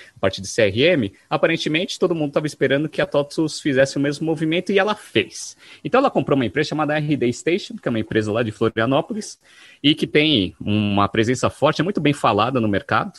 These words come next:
né? Então, eu já ouvi falar bastante, principalmente do R D Station Marketing, e tem o R D Station C R M, que falam que são dois produtos, assim, fenomenais aí da empresa.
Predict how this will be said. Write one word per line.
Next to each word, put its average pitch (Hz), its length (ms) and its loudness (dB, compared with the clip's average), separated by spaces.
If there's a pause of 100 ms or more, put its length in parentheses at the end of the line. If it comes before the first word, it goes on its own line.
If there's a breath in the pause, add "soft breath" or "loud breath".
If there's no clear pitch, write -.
(140)
né? 101 440 -2
Então, 107 220 -2
eu 104 40 -2
já 117 140 2
ouvi 110 180 2 (140)
falar 101 180 -2
bastante, 104 600 -2
principalmente 117 480 -4
do 95 260 2 (300 loud breath)
R 110 260 0
D 95 420 4
Station 104 440 0
Marketing, 92 720 -2 (320 loud breath)
e 113 100 2
tem 123 160 2
o 117 80 2
R 117 180 2
D 104 380 4
Station 107 460 0
C - 180 0
R 107 220 2
M, 127 200 0
que - 80 -20
falam 110 220 -2
que - 100 -16
são 110 260 0
dois 101 380 2
produtos, 98 460 -2
assim, 92 240 -4
fenomenais 104 720 0
aí 92 120 0
da 107 80 -2
empresa. 123 500 -2